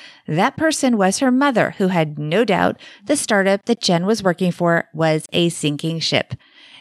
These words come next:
And by the way, that is just the tip of the iceberg, but we'll get to that later. First, welcome everyone. This is the Financial Grown Up Podcast. We talk to financial grown-ups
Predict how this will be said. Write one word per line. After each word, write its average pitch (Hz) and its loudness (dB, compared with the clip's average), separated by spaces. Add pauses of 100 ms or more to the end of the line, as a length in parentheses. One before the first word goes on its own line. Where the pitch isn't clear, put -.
(140)
And 160 -6
by 165 0
the 190 0
way, 196 -2
that 185 -2
is 185 0 (140)
just 202 -2 (180)
the - -6
tip - -2 (320)
of 202 2 (160)
the 202 -2
iceberg, - -2 (440)
but 262 -4
we'll 233 0
get 180 0
to 151 -10
that - -2
later. - -6 (560)
First, - -2
welcome 214 0
everyone. 202 0
This 220 -2
is 233 0
the 220 2
Financial 185 -2
Grown 170 0
Up 170 -2
Podcast. 240 -2
We 202 0
talk - -4
to 180 -6
financial 165 -4
grown-ups 254 2